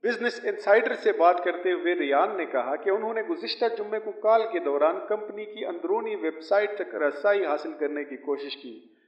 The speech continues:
लेकिन ऐसा नहीं हो सका। उन्होंने कहा कि कंपनी की वेबसाइट तक रसाई से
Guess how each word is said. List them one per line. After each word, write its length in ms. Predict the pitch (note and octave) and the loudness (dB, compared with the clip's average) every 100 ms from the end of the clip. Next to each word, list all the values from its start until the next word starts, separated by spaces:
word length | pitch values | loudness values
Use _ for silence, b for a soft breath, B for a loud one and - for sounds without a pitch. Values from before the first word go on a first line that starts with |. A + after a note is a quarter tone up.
| b | b
लेकिन 180 | D#3 G3 | 2 2
ऐसा 380 | G3+ F3 F3 G3+ | 4 2 4 4
नहीं 380 | E3+ D3+ F#3 F#3+ | 4 -2 -2 -2
हो 120 | C#3 | -4
सका। 640 | B2 B2 A#2 - - - _ _ _ _ C#3+ | -6 -6 -6 -8 -12 -20 _ _ _ _ -4
उन्होंने 320 | E3+ F3+ F3 | 2 4 4
कहा 240 | E3 G3+ | 4 4
कि 120 | A3+ | 2
कंपनी 440 | - G3 G3+ A#3 C4+ | -2 -4 -4 -4 -8
की 140 | C4+ | -2
वेबसाइट 540 | E3+ D3 - C#3+ C#3+ F3 | 0 2 2 0 0 -4
तक 80 | F3+ | -2
रसाई 340 | F3+ F#3 A3+ | 0 2 2
से 160 | A3+ | 0